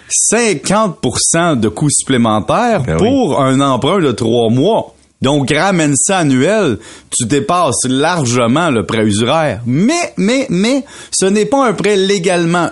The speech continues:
Speaker 1: usuraire, puisqu'on est dans des frais de gestion, tu comprends, mélangés avec des taux d'intérêt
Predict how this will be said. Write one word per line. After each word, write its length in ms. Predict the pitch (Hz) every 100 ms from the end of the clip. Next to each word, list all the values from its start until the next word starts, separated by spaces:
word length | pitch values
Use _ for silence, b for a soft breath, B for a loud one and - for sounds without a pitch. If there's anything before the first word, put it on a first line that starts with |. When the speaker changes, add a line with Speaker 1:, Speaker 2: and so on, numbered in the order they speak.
| 156
Speaker 1:
usuraire, 680 | 156 165 170 226 233 190 143 B B -
puisqu'on 680 | 240 285 247 - 180 165 170
est 160 | 226 202
dans 360 | 151 185 196 B B B _
des 320 | - 113 113 107
frais 500 | - - 170 202 147
de 140 | 107
gestion, 640 | 98 87 - 120 131 151 123 87 -
tu 80 |
comprends, 400 | - 104 110 143
mélangés 680 | 127 147 196 185 143 123 160
avec 180 | 156 120
des 120 | 123
taux 100 | 147
d'intérêt 380 | 131 117 131